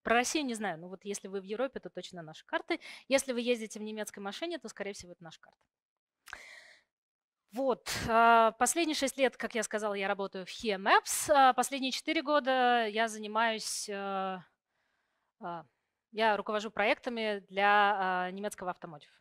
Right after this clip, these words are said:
То есть, э, за навигационные системы, мы делаем в том числе навигационные системы для немецкого автопрома. Ну и в том числе, а, я занимаюсь организацией, а, различных сообществ, а, как внутри компании, ну,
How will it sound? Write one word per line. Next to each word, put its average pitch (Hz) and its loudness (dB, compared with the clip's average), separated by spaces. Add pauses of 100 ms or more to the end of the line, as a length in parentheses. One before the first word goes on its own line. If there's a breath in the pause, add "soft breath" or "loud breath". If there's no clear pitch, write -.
(180)
То 160 -18
есть, - -20
э, 165 -12
за 165 -6 (720)
навигационные 196 -6
системы, 294 -4
мы 220 -6
делаем 214 0
в - -20
том 208 -6
числе 202 -10
навигационные 185 -10
системы 262 -10
для 196 -8
немецкого 180 -16
автопрома. 147 -14 (1080 loud breath)
Ну 359 0
и 370 0
в - -16
том 294 0
числе, 262 2
а, 214 4
я 220 0
занимаюсь 220 -6
организацией, 196 -4
а, 180 -2
различных 190 -8
сообществ, - 0 (560 soft breath)
а, 226 6
как 240 -2
внутри 285 -2
компании, 302 0
ну, 247 -12